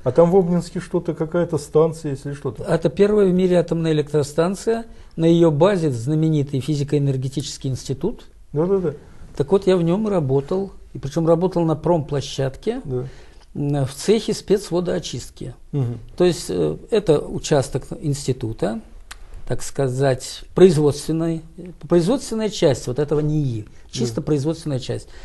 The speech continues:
Speaker 2: И там в разных, м, зданиях, в разных цехах было, э, в результате оказывалось много грязной воды, то есть гря-, воды, содержащей в себе, м, радиоактивные изотопы.
Speaker 1: Да.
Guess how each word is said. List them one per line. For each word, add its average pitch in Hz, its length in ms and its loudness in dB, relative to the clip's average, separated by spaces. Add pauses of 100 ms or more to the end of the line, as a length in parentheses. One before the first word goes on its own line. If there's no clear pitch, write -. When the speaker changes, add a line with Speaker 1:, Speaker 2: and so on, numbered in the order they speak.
(280)
Speaker 2:
И 160 60 0
там 233 480 0
в 147 80 0
разных, 170 520 0 (160)
м, 156 420 -6
зданиях, 131 720 0
в - 40 -4
разных 139 320 0
цехах 196 420 -4 (840)
было, 247 640 6
э, 170 380 -2
в 143 180 -2
результате 160 520 2
оказывалось 226 420 0
много 185 280 0
грязной 175 440 0
воды, 139 340 -2
то - 120 -4
есть 139 120 0
гря-, 160 340 0
воды, 143 300 0
содержащей 175 680 -2
в 131 40 -8
себе, 143 540 -4 (540)
м, 147 240 -2
радиоактивные 156 720 0
изотопы. 151 520 -8 (200)
Speaker 1:
Да. 127 140 -6